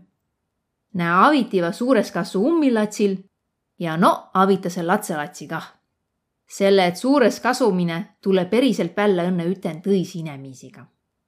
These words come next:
Ilma nimelda Juhan vässü seal suuren kooli närq. Tä jäi vanas. Läts mõne kotuse päält katski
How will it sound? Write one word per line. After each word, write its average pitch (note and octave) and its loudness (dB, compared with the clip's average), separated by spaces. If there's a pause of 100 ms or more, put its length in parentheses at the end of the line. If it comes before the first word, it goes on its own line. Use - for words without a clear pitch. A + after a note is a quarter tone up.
(1160)
Ilma G3 0
nimelda F#3 -4
Juhan F3 -8 (600)
vässü C4 -4
seal G#3+ -2
suuren B3 -2
kooli B3 2
närq. A3 -4 (920)
Tä C#4 -6
jäi F#3+ -2
vanas. - -8 (600)
Läts C#4 -6
mõne C4+ 0
kotuse C#4+ -2
päält G#3+ -2
katski B3 -6